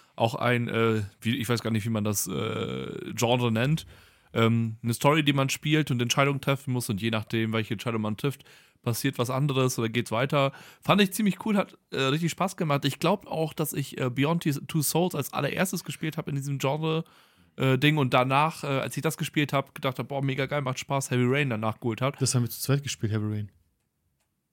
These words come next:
Speaker 1: Das kann sein, ja.
Speaker 2: Mhm.
Speaker 1: Ähm, ja, aber wer, wer auf sowas steht wie Heavy Rain oder, äh, Fahrenheit oder so, der gerne mal, äh, Beyond Two Souls nachholen.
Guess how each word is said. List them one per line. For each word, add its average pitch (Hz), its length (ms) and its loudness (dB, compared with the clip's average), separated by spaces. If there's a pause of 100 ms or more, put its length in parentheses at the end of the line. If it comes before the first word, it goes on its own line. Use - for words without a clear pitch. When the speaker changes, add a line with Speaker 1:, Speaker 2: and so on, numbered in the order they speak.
(340)
Speaker 1:
Das 160 160 2
kann 220 160 0
sein, 95 240 -2
ja. 160 420 -6
Speaker 2:
Mhm. 120 280 0 (600)
Speaker 1:
Ähm, 123 440 2
ja, 185 220 8 (180)
aber 143 260 6
wer, 165 260 6
wer 151 160 0
auf 151 80 0
sowas 156 300 2
steht 175 280 0
wie 143 100 4
Heavy 143 180 0
Rain 143 300 2
oder, 127 680 0
äh, 117 40 -2 (240)
Fahrenheit 139 680 4
oder 135 200 -4
so, 127 160 0
der 123 160 0
gerne 131 300 -2
mal, 123 560 -2
äh, 113 40 -6
Beyond 123 320 -4
Two 127 60 -8
Souls - 320 -8
nachholen. 104 420 -8